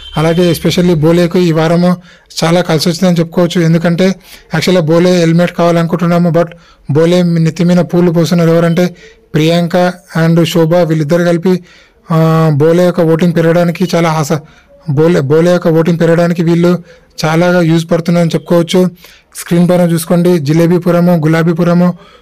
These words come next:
ఆ, వాళ్ళ నేమ్స్ and వాళ్ళ ఏ టీం కూడా పెట్టడం జరిగింది. So అలాగే పల్లవి ప్రశాంత్ ఓటింగ్లో వాళ్ళ ఫ్యాన్స్ రచ్చ రచ్చ చేస్తున్నారని చెప్పుకోవచ్చు. ఎందుకంటే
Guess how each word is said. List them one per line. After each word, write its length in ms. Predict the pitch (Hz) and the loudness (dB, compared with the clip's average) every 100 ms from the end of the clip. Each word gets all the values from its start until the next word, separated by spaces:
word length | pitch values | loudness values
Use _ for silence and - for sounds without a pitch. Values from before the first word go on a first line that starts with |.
| - _ 175 | -20 _ -2
ఆ, 160 | 170 | 0
వాళ్ళ 460 | 160 165 170 170 170 - - _ _ - | 2 2 2 0 -2 -8 -20 _ _ -2
నేమ్స్ 400 | 156 175 180 - 185 185 - 165 | 0 2 0 0 0 0 -2 -2
and 140 | 170 175 175 - _ - | 0 0 -2 -8 _ -4
వాళ్ళ 140 | 165 165 | -2 0
ఏ 140 | 165 | 0
టీం 220 | 170 180 | 0 0
కూడా 140 | 175 175 | 2 0
పెట్టడం 380 | 170 165 175 | 0 0 0
జరిగింది. 540 | 170 170 175 175 180 180 _ _ _ _ - | 2 2 2 2 0 -4 _ _ _ _ -6
So 160 | 180 185 - | -2 -2 -2
అలాగే 520 | 160 170 175 180 190 180 _ _ _ - _ _ _ _ _ _ _ _ _ _ - - | -2 0 0 0 0 -4 _ _ _ -20 _ _ _ _ _ _ _ _ _ _ -20 -6
పల్లవి 220 | 151 170 | 0 0
ప్రశాంత్ 600 | 175 175 185 175 180 180 - _ - _ _ - - 165 | 0 -2 -2 -2 0 -2 -4 _ -20 _ _ -20 -8 -2
ఓటింగ్లో 420 | 156 180 180 180 | 0 2 2 2
వాళ్ళ 160 | 170 | 2
ఫ్యాన్స్ 320 | 165 160 170 175 | 0 -2 -2 0
రచ్చ 240 | 151 151 | -2 -2
రచ్చ 220 | 165 160 | -2 -2
చేస్తున్నారని 380 | 165 165 180 170 | -2 -2 0 0
చెప్పుకోవచ్చు. 400 | 165 185 170 170 | 0 -2 -2 0
ఎందుకంటే 440 | 165 175 170 180 | 0 0 0 -2